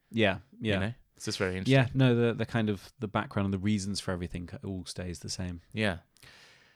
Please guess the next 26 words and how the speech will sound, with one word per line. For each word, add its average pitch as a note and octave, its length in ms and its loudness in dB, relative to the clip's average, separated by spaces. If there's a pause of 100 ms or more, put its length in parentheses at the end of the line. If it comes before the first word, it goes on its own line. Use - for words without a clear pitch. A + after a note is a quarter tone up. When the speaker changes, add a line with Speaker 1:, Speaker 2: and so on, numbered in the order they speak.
(100)
Speaker 1:
So - 140 0
yeah, G3+ 200 8
so D3+ 260 4
Yanzun E3 580 2
has D3 460 2
found C3+ 320 0
his B2 160 -4
new B2+ 180 4
life A2+ 560 0
and G2+ 100 -6
he's G#2 140 -4
converted A2+ 520 4
to A2+ 100 -2
Islam. G2 460 -4 (160)
He B2 200 10
also D#3 300 8
takes C3+ 340 0
on G#2+ 240 0
a G2+ 60 -2
new G#2+ 260 -2
name. G2 460 -2 (280)
And G2 280 -4
if G2 120 -8
you G2+ 100 0
hadn't C3+ 260 2
guessed, G2+ 420 -4